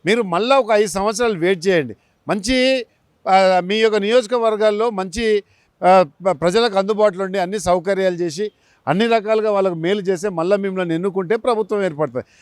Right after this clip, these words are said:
కానీ కూలిస్తేనో లేకుంటే ఇది చేస్తేనో ప్రభుత్వాలు ఏర్పడవు. అట్లా ఏర్పడ్డ ప్రభుత్వాలు కూడా శాశ్వతంగా నిలవలే.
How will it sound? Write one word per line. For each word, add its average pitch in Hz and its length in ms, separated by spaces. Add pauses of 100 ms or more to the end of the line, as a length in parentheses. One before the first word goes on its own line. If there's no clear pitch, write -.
(160)
కానీ 220 180
కూలిస్తేనో 240 720 (280)
లేకుంటే 220 400
ఇది 175 200
చేస్తేనో 226 540
ప్రభుత్వాలు 202 520
ఏర్పడవు. 226 420 (300)
అట్లా 190 220
ఏర్పడ్డ 240 480
ప్రభుత్వాలు 220 560
కూడా 240 160
శాశ్వతంగా 220 600
నిలవలే. 196 380